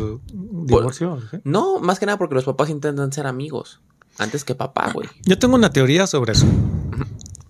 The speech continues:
Speaker 2: Claro, es una cosa que tú tienes una visión diferente. Y, y estoy de acuerdo contigo, pero s-, yo mi visión es,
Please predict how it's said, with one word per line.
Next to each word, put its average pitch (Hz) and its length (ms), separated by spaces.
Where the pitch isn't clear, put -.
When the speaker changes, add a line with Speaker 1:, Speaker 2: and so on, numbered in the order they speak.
Speaker 2:
Claro, 156 220
es 151 100
una 190 120
cosa 160 220
que 143 120
tú 139 240
tienes 139 280
una 131 160
visión 117 220
diferente. 117 440
Y, 143 260
y 131 140
estoy 196 360
de 147 80
acuerdo 143 260
contigo, 143 360
pero 120 180
s-, - 200
yo 139 200
mi 170 120
visión 143 440
es, 139 420